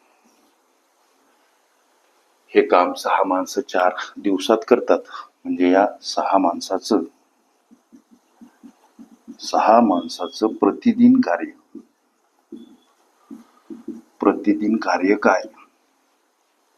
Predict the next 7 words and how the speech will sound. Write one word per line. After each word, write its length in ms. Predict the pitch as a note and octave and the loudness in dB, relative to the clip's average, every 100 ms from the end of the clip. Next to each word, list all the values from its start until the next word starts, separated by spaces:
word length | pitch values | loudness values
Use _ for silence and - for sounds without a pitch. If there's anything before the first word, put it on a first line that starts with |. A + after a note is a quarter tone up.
| _ _ _ _ _ - - _ _ _ _ _ _ _ _ _ _ _ _ | _ _ _ _ _ -20 -20 _ _ _ _ _ _ _ _ _ _ _ _
कामाचे 440 | - F2+ F2+ F2+ F#2 | 2 4 2 2 0
एकूण 300 | F2+ G2 F#2 | 2 -2 0
भाग 200 | F#2 F#2 | 0 0
मांडा, 240 | F2 F2+ F2+ - - - _ _ _ | 0 2 0 -2 -12 -18 _ _ _
प्राप्त 320 | - F2 - F#2 | -2 -2 0 -2
झालेले 420 | E2+ F2 E2 E2 _ _ - F#2 | -2 -2 -2 -2 _ _ -12 -4
वीस, 240 | G2 | -4